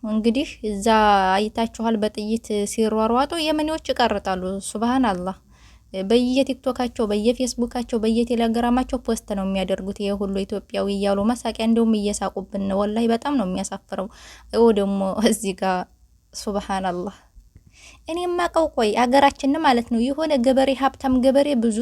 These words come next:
ፍየል፣ ብዙ ከብት፣ ብዙ በግ ይኖረውና እረኛቸው እንደዚህ እየመራ ይወስዳቸዋል። እረኛ አይመራቸውም። እነሱ እየመሩ ከፊት ከፊት ይሄዳሉ፣ ባለቤታቸው ከኋላ ይከተላቸዋል ማለት ነው። እኛ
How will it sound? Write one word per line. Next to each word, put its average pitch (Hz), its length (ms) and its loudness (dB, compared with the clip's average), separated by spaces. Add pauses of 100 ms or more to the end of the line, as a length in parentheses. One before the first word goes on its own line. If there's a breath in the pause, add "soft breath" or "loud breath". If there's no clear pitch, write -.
(160)
ፍየል፣ 269 500 0
ብዙ 233 240 0 (160)
ከብት፣ 269 460 -2
ብዙ 226 300 -2
በግ 240 260 0
ይኖረውና 247 560 4 (560 loud breath)
እረኛቸው 226 600 4
እንደዚህ 208 380 0
እየመራ 185 440 -4
ይወስዳቸዋል። 185 760 -8 (1080)
እረኛ 247 340 4 (240)
አይመራቸውም። 208 720 0
እነሱ 226 320 2
እየመሩ 226 440 0 (100)
ከፊት 233 280 -6
ከፊት 226 300 -4
ይሄዳሉ፣ 214 380 0 (1160 loud breath)
ባለቤታቸው 220 640 2
ከኋላ 202 280 -2
ይከተላቸዋል 202 840 -2
ማለት 196 300 2
ነው። 196 160 -4
እኛ 233 140 2